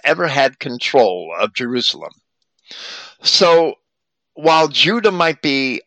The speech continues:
a model for this sin, which Esau also committed, this verse is not speaking of Judah in particular.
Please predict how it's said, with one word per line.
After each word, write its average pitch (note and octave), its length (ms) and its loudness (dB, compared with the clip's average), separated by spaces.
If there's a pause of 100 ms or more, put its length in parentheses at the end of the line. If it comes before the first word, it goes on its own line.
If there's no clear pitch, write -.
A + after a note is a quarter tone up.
a B2+ 180 2
model A#2+ 720 0
for A#2+ 260 0
this A2 180 -4
sin, G2 720 -2 (920)
which - 280 0
Esau C3+ 400 2
also A#2 320 2
committed, F2+ 520 -12 (2000)
this G3 240 2
verse F#3 280 4
is C3+ 140 -2
not F#3 240 0
speaking C#3 460 -2
of A#2 120 -2
Judah B2 380 0 (120)
in B2 140 -4
particular. G2+ 840 -4